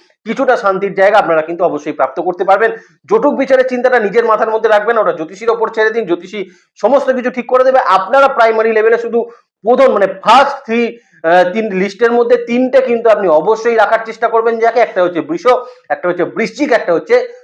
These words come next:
কন্যা রাশি। তিনটেকে আপনি লিস্টের মধ্যে রাখুন। আপনি কর্কট রাশির মানুষ হলে অসম্ভব আপনি কিন্তু সংসার জীবনে সুখী দাম্পত্য ক্ষেত্রে একটা লাভ অবশ্যই, অবশ্যই হওয়ার জায়গা সেটা কিন্তু থাকবে।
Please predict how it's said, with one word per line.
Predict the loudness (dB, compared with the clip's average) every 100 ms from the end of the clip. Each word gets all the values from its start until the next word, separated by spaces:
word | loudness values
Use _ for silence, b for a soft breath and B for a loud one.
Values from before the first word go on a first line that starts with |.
| B 0
কন্যা | 2 4
রাশি। | 4 2 -4
তিনটেকে | -4 -4 0 2
আপনি | 2 2
লিস্টের | -2 -2 -2
মধ্যে | 0 2
রাখুন। | 2 2
আপনি | -2 0
কর্কট | -2 0 -2
রাশির | -2 -2
মানুষ | -2 0
হলে | -2 -4 B _
অসম্ভব | -2 2 2 2 2
আপনি | -2 -4
কিন্তু | -4
সংসার | -2 -2 -2 -2
জীবনে | -2 -4
সুখী | -6 -12 -4
দাম্পত্য | -2 -2 -8 -8
ক্ষেত্রে | -8 -6
একটা | -4 -2
লাভ | 2 2 2 B B _
অবশ্যই, | 0 2 2 2 2
অবশ্যই | 2 -2
হওয়ার | 0 0 0
জায়গা | 0 0
সেটা | -4 -8
কিন্তু | -12 -2
থাকবে। | -2 -2